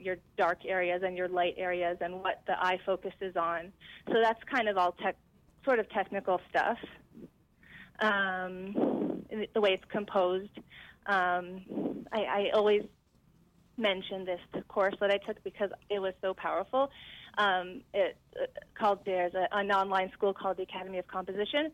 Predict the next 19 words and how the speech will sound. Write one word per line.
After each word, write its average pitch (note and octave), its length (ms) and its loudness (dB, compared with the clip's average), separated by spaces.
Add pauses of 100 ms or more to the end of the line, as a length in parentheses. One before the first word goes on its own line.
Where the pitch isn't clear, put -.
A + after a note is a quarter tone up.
(440)
and, G3 380 2
um, F#3+ 340 2 (100)
they G3+ 240 4
have F#3 120 -2
a F#3+ 40 -4
course F#3 300 -4
on G3 120 -2
just F#3 160 -2
how A3 140 0
to A3+ 120 2
read G3+ 320 -2
artwork A#3+ 400 2 (100)
and G3+ 260 -4
how A#3 280 0
the A#3+ 120 0
master G3+ 460 0
artists G3+ 380 2 (300)
throughout F#3+ 320 2 (100)
time, A3 380 -2